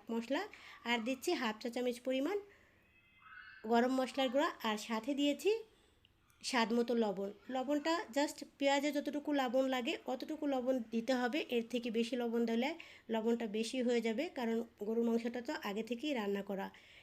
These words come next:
এখন এগুলাকে খুব ভালো করে আমি মেখে নিব। একটু বেশি সময় নিয়ে মাখতে হবে। মাখাতে মাখাতে একটা সময় দেখা যাবে পেঁয়াজ থেকে হালকা একটু নরম হয়ে গেছে আর কিমাগুলোও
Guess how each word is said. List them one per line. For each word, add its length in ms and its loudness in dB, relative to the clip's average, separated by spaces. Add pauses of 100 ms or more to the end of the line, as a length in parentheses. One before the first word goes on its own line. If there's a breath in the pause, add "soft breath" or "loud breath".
(260 loud breath)
এখন 220 0
এগুলাকে 400 0 (140)
খুব 180 -4
ভালো 340 0
করে 220 2
আমি 180 2 (100)
মেখে 260 2
নিব। 220 2 (840 loud breath)
একটু 260 -4
বেশি 260 0
সময় 320 0
নিয়ে 160 2
মাখতে 360 0
হবে। 240 0
মাখাতে 380 0
মাখাতে 360 -2
একটা 260 -4
সময় 260 -4
দেখা 280 -2
যাবে 280 -2 (300)
পেঁয়াজ 360 0
থেকে 220 -4
হালকা 340 -4
একটু 260 -4 (420 loud breath)
নরম 360 2
হয়ে 180 2
গেছে 300 0 (300)
আর 100 2 (1000 loud breath)
কিমাগুলোও 500 2